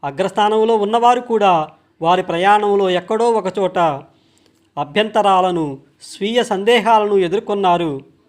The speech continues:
తేడా ఏమిటంటే, వారు భయపడిన ధైర్యంతో చర్య తీసుకున్నారు. వారు నిరంతరం నేర్చుకుంటూ ఉంటారు. ధైర్యాన్ని, విశ్వాసాన్ని ఇంధనంగా ఉపయోగించుకొని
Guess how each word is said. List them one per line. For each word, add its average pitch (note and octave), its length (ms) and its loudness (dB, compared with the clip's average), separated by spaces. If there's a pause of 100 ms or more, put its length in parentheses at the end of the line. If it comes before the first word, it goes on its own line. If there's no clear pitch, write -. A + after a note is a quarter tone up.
(100)
తేడా F3 300 0
ఏమిటంటే, G3 800 0 (420)
వారు F3+ 240 2
భయపడిన F#3 680 0 (220)
ధైర్యంతో F3+ 840 -2 (640)
చర్య G3+ 160 -6
తీసుకున్నారు. G3 760 -2 (1300)
వారు F#3+ 220 2
నిరంతరం A3 560 0
నేర్చుకుంటూ B3 540 -2
ఉంటారు. F#3+ 540 0 (360)
ధైర్యాన్ని, G3+ 680 2
విశ్వాసాన్ని G#3 680 0
ఇంధనంగా A3+ 440 0
ఉపయోగించుకొని G#3+ 920 -2